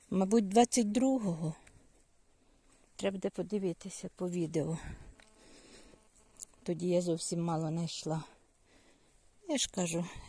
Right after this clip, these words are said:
я не настільки заради грибів, як от просто пройтися, бо щоб вдома не сидіти. Бо зараз так що маю робити? Телевізор дивитися? Не хочу.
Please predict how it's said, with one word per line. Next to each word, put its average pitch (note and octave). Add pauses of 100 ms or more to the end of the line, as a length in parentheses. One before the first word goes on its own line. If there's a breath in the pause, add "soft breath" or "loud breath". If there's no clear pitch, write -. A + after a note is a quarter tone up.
(100)
я A3+
не A3+
настільки A3 (560 loud breath)
заради G#3
грибів, G3+
як F#3+
от -
просто F#3+
пройтися, E3+
бо D3+ (1040 soft breath)
щоб F#3
вдома F3+
не F3
сидіти. E3+ (2000 loud breath)
Бо E3
зараз F3
так F3
що F#3+
маю D3
робити? C3
Телевізор F3+
дивитися? - (800 loud breath)
Не F#3
хочу. -